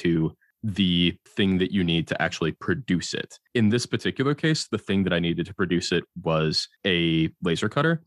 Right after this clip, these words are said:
but it can be much easier than that. A playmat that you upload to a site that makes custom playmats, and the only thing you have to do is create the image. I promise, people are always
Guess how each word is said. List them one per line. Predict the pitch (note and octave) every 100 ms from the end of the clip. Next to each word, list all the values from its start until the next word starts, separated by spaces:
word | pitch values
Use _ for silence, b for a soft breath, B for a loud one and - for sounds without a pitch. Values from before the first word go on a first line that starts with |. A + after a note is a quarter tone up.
| -
but | A2+
it | A2+
can | - D3+
be | B2+ A2
much | G2 F#2 - -
easier | F2+ - G#1+ G1+
than | -
that. | - - _ _ _
A | -
playmat | - A#2 G2+ E2+ D#2 _ -
that | G2+
you | G2+
upload | - G2 G2+ F2 E2 E2 A2+ _ _ -
to | - G2 F2 E2
a | G2
site | - G2 D2+
that | -
makes | F2 -
custom | - F2 E2
playmats, | - D2 F#2 A2 - - _ -
and | G2+
the | G2
only | G#2+ G2
thing | G#2
you | F#2
have | -
to | F2
do | E2+
is | D#2
create | - F2+ -
the | D2+ -
image. | F2 - - - _ _ -
I | A2
promise, | B2 G#2+ - -
people | - A2+ B2 A2+ G2+ - _ -
are | G#2 G2+ - _ _
always | - G2+ G2 F2+ D2+ D2 - -